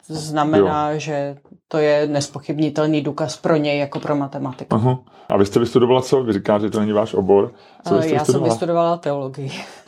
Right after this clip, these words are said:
Speaker 2: Vy jste studovala ještě za minulého režimu?
Speaker 1: Eh, no, to je takhle. Já jsem, eh, ano, mě bude v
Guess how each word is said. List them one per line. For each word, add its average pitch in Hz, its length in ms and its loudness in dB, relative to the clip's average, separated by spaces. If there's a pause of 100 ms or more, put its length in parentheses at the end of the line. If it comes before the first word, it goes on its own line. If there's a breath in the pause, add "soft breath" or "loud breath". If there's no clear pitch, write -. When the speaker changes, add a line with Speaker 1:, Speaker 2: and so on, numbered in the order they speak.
(140 loud breath)
Speaker 2:
Vy 113 80 4
jste - 160 4 (180)
studovala 107 380 2
ještě 104 260 2
za 101 260 6
minulého 98 300 2
režimu? 104 640 0
Speaker 1:
Eh, 170 320 2
no, 233 240 2
to 220 160 0
je 220 100 6
takhle. 160 340 0
Já 151 160 4
jsem, 233 340 2
eh, - 520 -6 (440)
ano, 151 500 2
mě 190 140 2
bude 165 220 2
v 165 120 -6